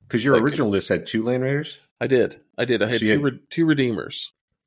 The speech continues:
Speaker 1: So you went from one Redeemer, and then you went to a, a, a repulsor, right? The, the shooty repulsor.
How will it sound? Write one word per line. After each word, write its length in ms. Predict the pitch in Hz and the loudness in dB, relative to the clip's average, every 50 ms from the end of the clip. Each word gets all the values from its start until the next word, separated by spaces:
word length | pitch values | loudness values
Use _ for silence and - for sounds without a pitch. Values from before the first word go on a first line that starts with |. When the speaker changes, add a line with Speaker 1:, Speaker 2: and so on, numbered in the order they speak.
| - | -20
Speaker 1:
So 140 | - - 104 | -14 -6 -4
you 60 | 104 | 0
went 160 | 107 127 123 - | 0 0 -2 0
from 220 | 107 95 92 95 | -2 -2 -2 0
one 200 | 104 117 123 127 | 2 2 2 4
Redeemer, 480 | 127 120 98 110 110 104 104 101 101 95 | 2 2 2 2 0 0 2 0 0 -2
and 180 | - 90 90 | -2 -4 -2
then 100 | 95 98 | -2 -2
you 80 | 98 95 | 0 0
went 140 | 98 87 - | -2 -2 -2
to 340 | - 90 82 78 78 71 | 0 0 0 0 0 0
a, 360 | 76 78 73 71 71 71 - - _ _ _ - | 0 0 0 0 -2 -6 -10 -12 _ _ _ -12
a, 60 | 67 67 - - _ _ _ _ _ - | -12 -12 -12 -14 _ _ _ _ _ -10
a 60 | 82 | -8
repulsor, 580 | 80 82 73 - - 131 135 123 - - 71 | -8 -8 -10 -2 0 2 2 2 0 -4 -8
right? 200 | 71 76 78 - | -6 -6 -8 -8
The, 140 | - - 76 - - _ _ | -8 -12 -12 -12 -14 _ _
the 80 | - 82 | -8 -6
shooty 320 | - - 143 135 104 80 | -4 0 0 0 0 -2
repulsor. 580 | - 87 82 - - - - - - - 82 | -6 -8 -12 -12 -12 -14 -12 -12 -16 -20 -20